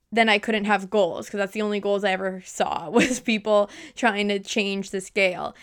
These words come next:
And so just know that there's so many other goals out there.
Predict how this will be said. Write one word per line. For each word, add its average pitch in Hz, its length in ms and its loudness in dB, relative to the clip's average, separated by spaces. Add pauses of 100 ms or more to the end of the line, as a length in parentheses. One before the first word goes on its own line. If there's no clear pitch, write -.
(220)
And 208 260 -2
so 208 340 -2
just 277 240 -6
know 208 300 0
that 254 160 -2
there's 214 180 -6
so 240 420 -2
many 277 220 -6
other 240 220 -4
goals 208 240 -4
out 110 280 -2
there. 113 360 0